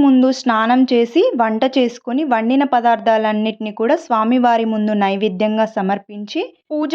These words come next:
అనేది పూర్తయిన తర్వాత స్వామివారికి నైవేద్యంగా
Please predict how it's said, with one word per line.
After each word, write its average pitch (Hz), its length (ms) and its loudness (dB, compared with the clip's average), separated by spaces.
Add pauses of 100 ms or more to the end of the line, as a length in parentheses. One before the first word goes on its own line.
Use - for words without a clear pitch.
(120)
అనేది 302 220 0 (200)
పూర్తయిన 269 460 0 (120)
తర్వాత 247 400 0 (540)
స్వామివారికి 277 720 0 (100)
నైవేద్యంగా 247 720 2